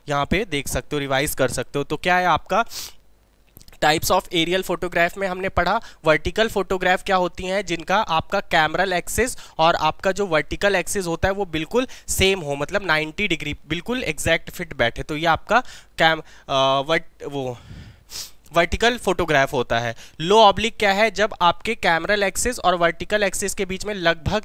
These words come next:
तीस, पन्द्रह से तीस डिग्री का डेविएशन हो, ये इंटेंशनली होता है, ये गलती नहीं है, ये हमारी ज़रूरत के हिसाब से हम ये डेविएशन कर रहे हैं, तो वो लो ऑब्लिक फोटोग्राफ होता है। और हाई ऑब्लिक क्या होता है? जब ये, अ,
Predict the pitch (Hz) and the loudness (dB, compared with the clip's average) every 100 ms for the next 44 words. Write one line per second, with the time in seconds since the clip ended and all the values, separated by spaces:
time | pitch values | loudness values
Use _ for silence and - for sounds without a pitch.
0 | - 214 185 - 170 165 196 214 202 226 | -2 -2 -2 0 0 2 0 0 -4 -2
1 | 247 196 190 190 196 196 156 156 156 165 | -2 -2 -4 -2 -2 -2 -2 0 -2 -2
2 | 170 180 226 - - 202 - 196 190 190 | -2 -4 -4 -8 -4 -2 -2 -4 -2 -2
3 | 185 202 196 226 190 156 156 190 160 156 | -2 -4 -2 2 2 2 0 2 0 0
4 | - 220 208 196 143 156 190 170 170 254 | -2 -2 0 0 0 0 0 0 0 -2
5 | - - - 165 180 208 233 - 185 170 | -8 -16 -4 0 2 4 2 2 0 0
6 | 160 185 190 175 185 165 143 143 - 196 | -2 -4 -6 -6 -6 -6 -4 -4 -4 -6
7 | 190 139 120 110 107 - _ _ _ _ | -4 -4 -2 -6 -8 -16 _ _ _ _
8 | _ - - - 170 185 175 190 196 202 | _ -20 -18 -2 2 2 4 6 6 6
9 | 202 - 190 202 190 190 185 - 180 196 | 0 -2 -4 0 0 0 -2 0 0 0
10 | 240 - - 160 202 147 160 214 196 190 | -4 -12 0 4 4 4 2 4 2 2
11 | 202 - 190 185 202 175 180 180 190 254 | -4 0 0 2 0 0 -2 -2 -2 -4